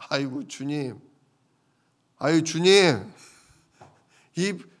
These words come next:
보리떡, 아마 보리떡 다섯 개 이렇게 반씩 찢었으면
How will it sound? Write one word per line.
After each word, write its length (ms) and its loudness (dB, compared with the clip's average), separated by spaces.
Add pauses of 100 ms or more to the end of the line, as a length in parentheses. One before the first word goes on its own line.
(260)
보리떡, 600 2
아마 180 4
보리떡 400 4
다섯 240 2
개 140 0
이렇게 180 0 (240)
반씩 560 4
찢었으면 1120 -2